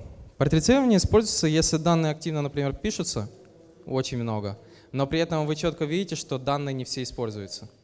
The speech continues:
Ну, то есть, а, пор-, портретирование, оно, оно есть по двум методам, то есть по рейнджу и там, э, и по листу,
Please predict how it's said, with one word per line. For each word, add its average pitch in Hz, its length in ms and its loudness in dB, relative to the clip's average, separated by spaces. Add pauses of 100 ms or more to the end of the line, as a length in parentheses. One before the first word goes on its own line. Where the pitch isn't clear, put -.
(520)
Ну, 160 120 -2
то 147 120 0
есть, - 260 -2 (320)
а, 135 260 0
пор-, 147 280 0
портретирование, 214 500 0
оно, 175 140 2
оно 170 140 2
есть 160 240 0 (460)
по 151 100 4
двум 143 280 0
методам, 175 460 -2
то 170 120 -2
есть - 280 -6
по 135 420 0
рейнджу 208 540 -2 (720)
и 151 120 -8
там, 143 440 -4
э, 123 220 -6 (100)
и 135 420 -6
по 143 60 4
листу, 135 420 0